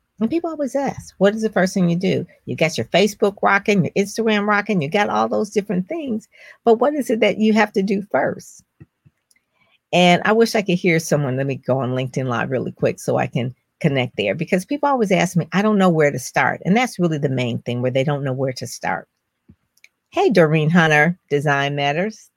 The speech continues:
How are you? So where do you start? Well, one of the first things what we're gonna say that we start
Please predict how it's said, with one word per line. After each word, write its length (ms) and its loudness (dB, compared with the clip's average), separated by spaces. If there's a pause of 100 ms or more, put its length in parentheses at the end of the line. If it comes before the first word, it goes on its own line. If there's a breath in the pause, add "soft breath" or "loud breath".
(120)
How 200 -4
are 60 0
you? 400 0 (880)
So 180 0
where 160 4
do 80 0
you 80 -2
start? 420 -2 (1200 soft breath)
Well, 100 2
one 180 4
of 60 0
the 80 2
first 280 0
things 140 -2
what 140 0
we're 100 0
gonna 280 -2
say 180 -2
that 160 -4
we 80 -6
start 480 -4